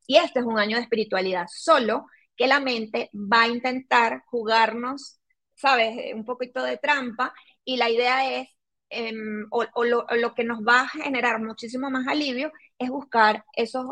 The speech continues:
mensajes de introspección, estudiar, leer, prepararte, eh, no solamente en, en áreas espirituales, sino también en áreas de investigación o, o comenzar algún estudio especializado, idiomas.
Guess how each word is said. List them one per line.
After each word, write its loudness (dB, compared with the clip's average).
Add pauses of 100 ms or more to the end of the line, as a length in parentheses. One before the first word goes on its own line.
mensajes -6
de -2
introspección, -4
estudiar, 2
leer, 2
prepararte, 0 (340)
eh, 0
no -2
solamente -2
en, -8
en -6
áreas -2
espirituales, -2
sino -12
también -6
en -8
áreas 0
de 0
investigación -2
o, -4
o 0
comenzar -2
algún -4
estudio -2
especializado, 2
idiomas. 0